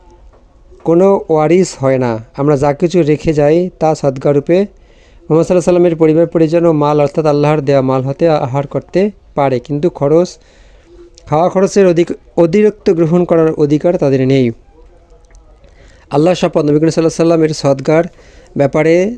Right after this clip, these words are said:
তার জামানায় যে নীতি অনুসৃত হয়েছিল, আমি তাতে এতটুকু মাত্র পরিবর্তন করব না। এ ব্যাপারে আমি অবশ্যই নবী করিম সাল্লাল্লাহু আলাইহি সাল্লামের অনুসৃত নীতি বাস্তবায়ন করব। একথা শুনলে আলী রাদিয়াল্লাহু তাশাহুদ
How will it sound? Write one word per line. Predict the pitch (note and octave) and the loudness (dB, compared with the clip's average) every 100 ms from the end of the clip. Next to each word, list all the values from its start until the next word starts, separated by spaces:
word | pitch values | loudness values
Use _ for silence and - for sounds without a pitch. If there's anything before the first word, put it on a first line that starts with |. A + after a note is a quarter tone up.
| - | -6
তার | D3+ C#3 | -2 0
জামানায় | C#3+ D3 D#3 D#3+ | 0 2 2 2
যে | C#3+ C3+ | 2 0
নীতি | C3+ D#3 | 0 2
অনুসৃত | D#3 D3+ E3 D#3 | 2 0 -2 -2
হয়েছিল, | C#3+ C#3 D3+ D3+ E3+ - - D3+ | -2 -2 0 0 -2 -6 -10 -4
আমি | D3+ | -2
তাতে | D3 C#3+ D3 D#3 E3 - - - _ - | -2 -2 0 0 -2 -16 -20 -20 _ -6
এতটুকু | D3 F3+ F#3 F#3 | -2 0 0 0
মাত্র | F#3+ F3+ F#3+ F3 | 0 0 -2 0
পরিবর্তন | E3 D#3 D#3 D3 D#3+ D3+ | 2 2 0 -2 -2 -2
করব | C#3 C3+ B2+ | 0 0 0
না। | B2+ A#2 A2+ - - _ - - D3+ | -2 -2 -6 -16 -20 _ -20 -6 -2
এ | |
ব্যাপারে | D#3+ D#3 E3+ E3 | 0 0 0 0
আমি | C#3 D3 F#3+ - - - - | 2 2 0 -4 -18 -20 -6
অবশ্যই | B2 C#3 D3+ F#3 | -2 -2 0 0
নবী | E3+ D#3+ | 2 2
করিম | D#3 D#3+ | 0 -2
সাল্লাল্লাহু | D3+ | 0
আলাইহি | D3 | -2
সাল্লামের | - D3 D3+ D#3 | -2 0 0 0
অনুসৃত | D3 D3 - C#3 | 0 -2 -4 -2
নীতি | E3 D#3 C#3 E3+ F3 | 0 2 0 0 -2
বাস্তবায়ন | D#3+ C3 - C3+ C3 | 0 -2 -2 0 0
করব। | B2 C3+ B2 A#2+ - - - - - - | 0 -2 0 -4 -6 -20 -20 -20 -20 -8
একথা | D3 F3+ F3 | -4 -2 -2
শুনলে | E3 F3 E3 | 0 0 2
আলী | D#3 | 2
রাদিয়াল্লাহু | D#3 D3+ D#3+ D#3 E3 E3+ | 0 2 2 2 2 2
তাশাহুদ | E3+ D3 - D3 | 2 -2 0 -2